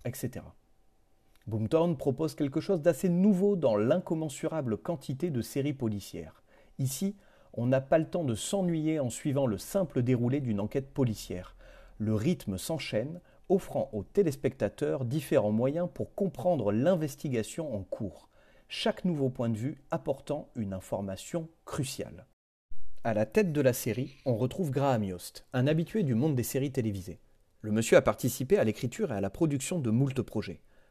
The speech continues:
Band of Brothers, Justified, John Adams, Falling Skies, The Americans, et cetera. Le casting se compose quant à lui de noms bien connus. Donnie Wahlberg,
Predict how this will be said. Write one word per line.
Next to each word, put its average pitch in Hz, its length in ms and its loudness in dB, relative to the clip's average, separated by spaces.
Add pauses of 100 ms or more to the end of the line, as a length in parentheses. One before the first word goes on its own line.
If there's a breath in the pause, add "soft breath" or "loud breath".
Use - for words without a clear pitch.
Band 104 280 4
of 101 140 2
Brothers, 127 500 -2 (240 soft breath)
Justified, 143 720 -2 (320 soft breath)
John 104 200 0
Adams, 110 280 0 (340)
Falling 156 380 0
Skies, 131 500 -2 (200)
The 110 160 -2
Americans, 110 680 -2 (100)
et 131 120 -4
cetera. - 420 -10 (1080)
Le 95 120 -8
casting 175 400 2
se - 120 -2
compose 139 400 2
quant 143 120 -6
à 135 140 4
lui 147 160 0
de 123 160 0
noms 135 240 0
bien 120 360 2
connus. 98 320 -4 (540 soft breath)
Donnie 98 300 0
Wahlberg, 135 600 4